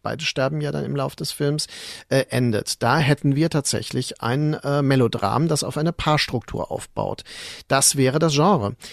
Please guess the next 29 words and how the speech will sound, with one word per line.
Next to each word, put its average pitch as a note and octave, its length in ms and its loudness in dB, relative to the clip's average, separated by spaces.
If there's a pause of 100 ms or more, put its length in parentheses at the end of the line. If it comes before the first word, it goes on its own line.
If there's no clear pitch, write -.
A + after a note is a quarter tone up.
(160)
Nur, D3 480 6
äh, C3 240 4
ist - 240 2
das D3 160 4
so C#3 180 4
wichtig D3+ 400 2
für C3 140 -4
den A2+ 160 -2
Film? A2 420 2
Also B2 220 0
quasi, C#3 460 2 (300)
ist - 280 0
das D3+ 100 4
produktiv D#3+ 640 0
zu E3+ 160 2
sagen, C3+ 520 4 (280)
ich - 160 0
guck F#3+ 180 6
mir F3+ 100 8
heute D#3+ 200 6
ein D3 60 6
Melodram C#3+ 600 4
an, C#3+ 300 0
was D3+ 200 4
denn? C3+ 280 2
Ah, C#3 200 4
Vortex, - 720 0
ja. B2 220 2 (480)
Ähm, C#3+ 480 6